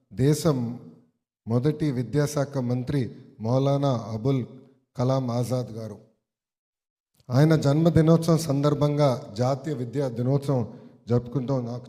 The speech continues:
చాలా సంతోషంగా ఉంది. వరదల కారణంగా మనం ఈ కార్యక్రమం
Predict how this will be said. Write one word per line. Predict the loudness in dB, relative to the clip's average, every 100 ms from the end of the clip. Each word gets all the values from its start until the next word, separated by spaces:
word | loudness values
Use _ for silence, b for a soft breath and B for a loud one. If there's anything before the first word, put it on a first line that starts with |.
| -10
చాలా | -6 -4 -4
సంతోషంగా | -8 -6 -6 -4 -2 -2
ఉంది. | -2 -4 -8 -16 _ _ _ _ _ _ _ _ _ _ _ _ _ _ _ _ _ _ _ _ _ _ _ _ _ -10
వరదల | -2 0 4 4
కారణంగా | 4 0 -2 -2 -4 -4 -6 -12 -20 _ _ _ _ _ _ -10
మనం | -6 -4
ఈ |
కార్యక్రమం | -4 -6 -6 -6 -6 -4 -6 -8